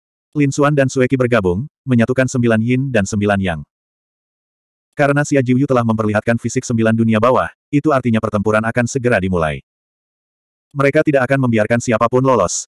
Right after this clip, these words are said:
termasuk tetua agung keluarga Xia. Pertempuran besar terjadi dalam sekejap.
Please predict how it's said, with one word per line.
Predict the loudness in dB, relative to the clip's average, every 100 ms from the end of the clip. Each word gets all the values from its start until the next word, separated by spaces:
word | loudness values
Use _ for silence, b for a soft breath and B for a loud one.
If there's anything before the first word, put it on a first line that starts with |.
| _
termasuk | -4 0 0 -2
tetua | -2 0 0
agung | 0 0
keluarga | 0 0 0 -2
Xia. | -2 -4 -6 _ _ _ _ _ _ _ -6
Pertempuran | -2 0 0 0
besar | 0 0 -2 -2
terjadi | -2 0 2
dalam | 0 0
sekejap. | -2 -6 -4 -4